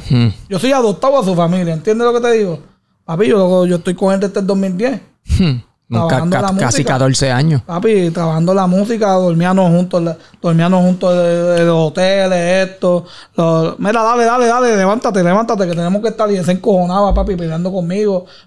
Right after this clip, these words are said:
Speaker 2: no le gusta que lo levantaran, este, pues, pero papi
Speaker 1: Tú sí tienes que tener historias con Pacho.
Speaker 2: Pacho, tengo un montón de historias, papi, que si te digo, de verdad.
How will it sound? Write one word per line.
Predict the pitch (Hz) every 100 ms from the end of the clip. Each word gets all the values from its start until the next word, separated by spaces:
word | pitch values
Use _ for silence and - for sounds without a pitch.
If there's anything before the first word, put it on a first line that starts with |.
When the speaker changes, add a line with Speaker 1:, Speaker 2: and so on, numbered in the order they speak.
| -
Speaker 2:
no | 175
le |
gusta | 180 185 190
que |
lo | 190 185
levantaran, | 180 170 160 190 202 196 185 170 - _ - - -
este, | 190 160 - 160
pues, | 160 156 151 147 147 - - -
pero | 160 156
papi | 151 165
Speaker 1:
Tú | 127 151
sí | 156
tienes | 180 185 175
que | 170
tener | 160 160
historias | 160 139 147 143
con | 131 139 117
Pacho. | 123 110 -
Speaker 2:
Pacho, | 104 151
tengo | 156
un | 170
montón | 180 180 180
de | 180
historias, | 175 180 170
papi, | 170 170
que | 160
si | 156
te | 151 151
digo, | 165 180 170 165 _ _ _ _ _ -
de |
verdad. | 165 156 160 185